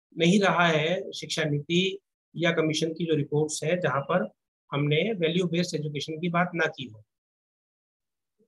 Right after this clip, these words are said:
तो एक तो वैल्यू बेस्ड education है, तो अभी आपको तीन शब्द दिखाई पड़ते हैं। एक, अ, value education है, तो value education के बारे में बात की गई है। अ,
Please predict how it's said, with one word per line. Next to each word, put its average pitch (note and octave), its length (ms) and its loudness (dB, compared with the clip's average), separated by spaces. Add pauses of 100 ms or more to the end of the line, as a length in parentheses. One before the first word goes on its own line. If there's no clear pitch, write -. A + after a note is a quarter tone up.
(220)
तो - 100 -2
एक F3 220 0
तो G3+ 80 4
वैल्यू G3 260 4
बेस्ड G3+ 260 4
education F#3+ 500 0
है, E3+ 220 2
तो - 140 -8
अभी E3+ 160 -2
आपको F3 260 -2
तीन F3+ 240 -6
शब्द F3+ 220 -2
दिखाई D#3 260 -2
पड़ते D3+ 320 -4
हैं। D3 160 0 (840)
एक, F3 240 2
अ, D#3+ 160 4
value E3 320 4
education F3 520 0
है, D#3 80 2 (500)
तो - 320 -8
value F#3+ 220 4
education F3+ 440 0
के F3+ 140 0
बारे E3+ 260 2
में F#3 240 0 (300)
बात C#3 240 -2
की F3 160 0
गई F#3 180 2
है। F#3+ 220 -2 (800)
अ, C#3+ 380 -2